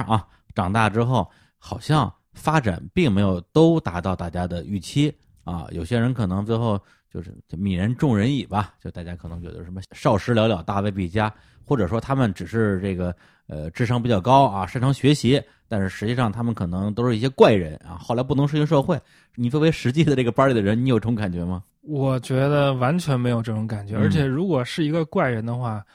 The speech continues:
Speaker 2: 他上不上这班儿，他都是一怪人，
Speaker 1: 嗯。
Speaker 2: 不是说他上了这关儿，他变成的怪人。
Speaker 1: 嗯。
Speaker 2: 世界上怪人很多，对吧？
Speaker 1: 嗯。
Speaker 2: 而且怪人也不是说怪人不能活着，
Speaker 1: 嗯。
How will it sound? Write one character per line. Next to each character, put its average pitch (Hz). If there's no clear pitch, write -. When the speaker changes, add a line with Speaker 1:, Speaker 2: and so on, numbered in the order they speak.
Speaker 2:
他 185
上 190
不 131
上 123
这 117
班 117
儿， 110
他 107
都 196
是 165
一 104
怪 104
人， 98
Speaker 1:
嗯。 107
Speaker 2:
不 -
是 180
说 202
他 214
上 202
了 127
这 120
关 120
儿， 117
他 135
变 170
成 110
的 113
怪 110
人。 131
Speaker 1:
嗯。 147
Speaker 2:
世 196
界 190
上 180
怪 175
人 156
很 127
多， 135
对 131
吧？ 87
Speaker 1:
嗯。 -
Speaker 2:
而 185
且 117
怪 214
人 120
也 107
不 156
是 180
说 170
怪 143
人 139
不 127
能 135
活 107
着， 120
Speaker 1:
嗯。 101